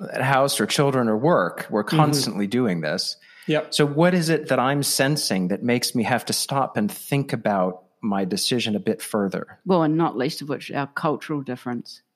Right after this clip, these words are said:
Speaker 1: We have
Speaker 3: The,
Speaker 1: cultural differences.
Speaker 3: the American and the New Zealand way of doing things is, is, is different.
Speaker 1: And I'm the, she thinks of me as the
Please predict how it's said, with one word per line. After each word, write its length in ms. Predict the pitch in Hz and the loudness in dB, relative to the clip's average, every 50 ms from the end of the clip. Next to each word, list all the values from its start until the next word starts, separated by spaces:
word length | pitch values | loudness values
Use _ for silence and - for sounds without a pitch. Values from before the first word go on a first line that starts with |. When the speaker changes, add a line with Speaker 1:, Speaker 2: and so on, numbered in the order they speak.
| _ _ | _ _
Speaker 1:
We 140 | 147 156 156 | 2 4 4
have 160 | 170 156 131 | 4 4 4
Speaker 3:
The, 100 | - 180 | 2 4
Speaker 1:
cultural 340 | 175 175 185 180 - 190 175 | 4 4 4 4 2 2 4
differences. 460 | 156 165 156 - 165 151 - - 147 | 4 2 2 2 0 0 2 2 4
Speaker 3:
the 60 | 180 180 | 4 4
American 560 | 180 180 190 196 196 190 185 - 190 175 165 | 4 4 4 4 4 2 2 2 2 4 4
and 120 | 160 156 | 4 2
the 60 | 156 | 2
New 160 | 156 156 156 151 | 2 2 0 0
Zealand 360 | 151 160 165 160 170 170 175 | 0 0 0 2 2 0 0
way 160 | 160 147 139 | 0 0 0
of 100 | 139 135 | -2 -4
doing 220 | - 151 165 175 175 | -4 -4 -2 -2 -2
things 280 | - 139 135 135 131 139 | -2 -2 -2 -2 -2 -2
is, 300 | 143 139 - - - _ _ _ _ _ _ _ _ _ - | -4 -4 -6 -10 -14 _ _ _ _ _ _ _ _ _ -6
is, 200 | 151 139 - - _ - | -6 -6 -6 -10 _ -6
is 220 | 143 143 135 139 | -6 -6 -6 -4
different. 460 | - - 196 190 - - 82 65 - - _ - | -2 -2 -2 -2 -2 -8 -8 -8 -10 -12 _ 0
Speaker 1:
And 160 | 143 143 131 | 2 4 4
I'm 280 | 127 131 127 123 123 - _ _ _ _ _ - | 4 4 2 0 -2 -4 _ _ _ _ _ 0
the, 280 | - 131 120 117 113 - - - - - - - - 127 | 2 4 4 2 0 -2 -6 -8 -10 -10 -8 -10 -8 -4
she 220 | - - - 139 | -2 0 0 0
thinks 240 | 135 - 131 123 - | 2 2 0 2 0
of 120 | 120 107 127 | -2 0 0
me 160 | 131 127 123 | 2 2 2
as 140 | 117 107 - | 2 0 0
the 240 | - 113 110 107 | 0 0 2 2